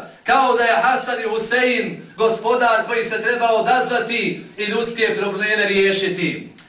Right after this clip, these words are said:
Mi volimo Hasana i volimo Huseina i volimo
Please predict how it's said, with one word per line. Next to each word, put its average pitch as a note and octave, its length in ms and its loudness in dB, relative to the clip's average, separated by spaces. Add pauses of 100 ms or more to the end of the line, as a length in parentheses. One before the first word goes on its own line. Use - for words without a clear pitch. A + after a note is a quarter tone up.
Mi A#3+ 260 -2
volimo A3 380 2
Hasana G#3+ 600 0 (280)
i F3+ 120 0
volimo A#3+ 340 2
Huseina A#3+ 840 2 (180)
i G#3 120 -4
volimo A#3+ 400 2